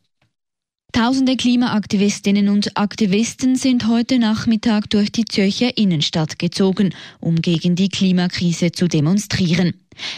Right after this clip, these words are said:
Erstmals teilten die Organisatoren die Demonstration in zwei Teile,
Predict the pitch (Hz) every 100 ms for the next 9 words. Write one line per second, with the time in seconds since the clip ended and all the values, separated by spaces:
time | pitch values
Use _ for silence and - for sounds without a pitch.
0 | - 165 170 - 185 170 170 - - 175
1 | 180 - 190 190 - 202 190 196 202 190
2 | - 220 233 226 214 226 233 226 - 233
3 | - 226 208 208 202 - 208 220 - 220
4 | 185 180